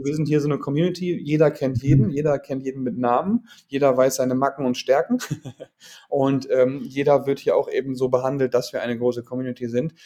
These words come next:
Speaker 1: in der sich im besten Falle alle wohlfühlen. Deswegen haben wir zum Beispiel auch Sommerfest, wir haben die Open, machen wir alle zusammen jetzt in zw-, in drei
Speaker 2: Geil.
Speaker 1: Wochen wieder.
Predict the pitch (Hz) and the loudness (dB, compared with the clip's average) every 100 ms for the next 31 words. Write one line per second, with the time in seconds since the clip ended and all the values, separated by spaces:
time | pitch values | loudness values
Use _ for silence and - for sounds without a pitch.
0 | - - 123 120 123 123 123 127 127 123 | -20 -10 2 2 2 0 2 2 0 0
1 | 123 123 127 120 139 143 - 160 139 123 | 2 4 2 2 -2 -2 0 2 2 0
2 | 123 127 127 123 123 117 120 117 120 143 | -2 0 0 -2 -2 -2 -2 2 2 4
3 | 143 - 143 - 120 123 123 120 117 - | 0 0 -2 -2 -4 -2 -2 -4 -2 2
4 | 156 165 156 156 139 135 139 - 135 135 | 2 2 -2 -2 0 0 0 -2 -2 -2
5 | 135 123 - 123 - 123 139 135 - 127 | 0 -4 -4 -8 -8 -10 -8 -2 2 4
6 | 123 120 139 139 143 | 4 0 -6 -8 -10